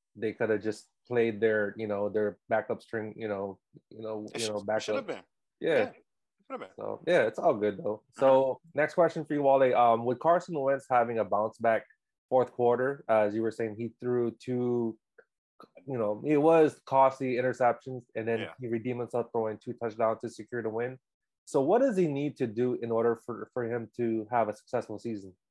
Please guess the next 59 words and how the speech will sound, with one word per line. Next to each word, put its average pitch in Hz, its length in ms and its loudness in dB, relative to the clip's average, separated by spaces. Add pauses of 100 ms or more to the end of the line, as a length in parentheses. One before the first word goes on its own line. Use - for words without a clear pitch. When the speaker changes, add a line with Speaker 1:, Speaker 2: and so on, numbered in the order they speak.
(420)
Speaker 2:
Be 151 100 0
Carson. 147 420 2 (400)
You 113 100 -20
know 110 80 -8
what 107 60 -4
I'm 101 60 -12
saying? 107 240 -4
Like, 107 120 0
that's 135 180 0
what - 100 -16
you, - 60 -14 (300)
that's 156 160 0
what 170 100 -4
he, 143 60 -8
he's 131 120 -12
gonna 160 140 -4
throw 147 120 0
some 135 140 -6
interceptions, 107 500 -8
right? 92 240 -8 (200)
I 95 100 -4
mean, 113 120 -8
he 131 60 -2
does, 147 140 0
he's 131 200 -8
not, 160 280 2
this 147 120 -8
whole 156 200 -2
notion 120 340 -6
that 110 100 -8
he 104 60 -12
throws, 107 260 -6
like, 101 140 -6
a 90 80 -6
bunch 98 320 -10
of 98 120 -10
interceptions. 95 460 -8
He's 98 140 -18
not, 127 240 0 (400)
we've 156 120 -6
had 196 220 4
worse 127 220 -2
here 110 120 -10
in 98 60 -14
D 98 140 -18
C 95 220 -16
in 92 100 -16
terms 98 240 -10
of 92 140 -20
interceptions. - 680 -12
He's 107 160 -12
Speaker 1:
Mm-hmm. - 0 -
Speaker 2:
not, 120 220 2
like, 101 280 -4
that 95 280 -2
bad 92 300 -2
of 85 120 -12
a, 85 180 -12 (880)
uh, 101 160 -4